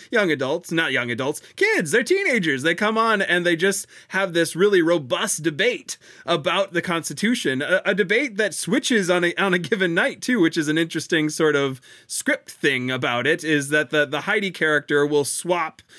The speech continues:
which side of the debate she is on based on a given night, based on perhaps on which,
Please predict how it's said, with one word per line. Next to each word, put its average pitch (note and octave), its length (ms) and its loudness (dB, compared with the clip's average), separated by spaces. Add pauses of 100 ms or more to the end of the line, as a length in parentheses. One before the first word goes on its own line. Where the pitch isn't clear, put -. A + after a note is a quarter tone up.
(140)
which F3 260 0
side E3+ 240 2
of D3+ 60 -4
the C#3+ 60 -4
debate E3 360 -2
she C#3+ 160 0
is C3+ 140 2
on C3 300 -2
based C#3+ 260 0
on C3+ 140 -2
a C3+ 60 -2
given B2+ 300 -2
night, D3+ 360 -2
based D3+ 260 0
on C#3 160 -2
perhaps C3+ 500 -2 (320)
on C#3+ 220 -2
which, C#3+ 220 0